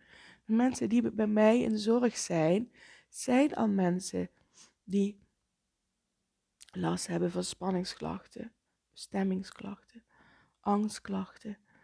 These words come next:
Waren al, eh, hadden deze klachten al, maar door de corona, eh, en door alle maatregelen komen ze steeds meer in nood, hè?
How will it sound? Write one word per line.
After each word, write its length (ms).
Waren 520
al, 420
eh, 540
hadden 460
deze 260
klachten 500
al, 260
maar 140
door 120
de 140
corona, 840
eh, 480
en 200
door 140
alle 260
maatregelen 1120
komen 220
ze 120
steeds 440
meer 260
in 160
nood, 360
hè? 220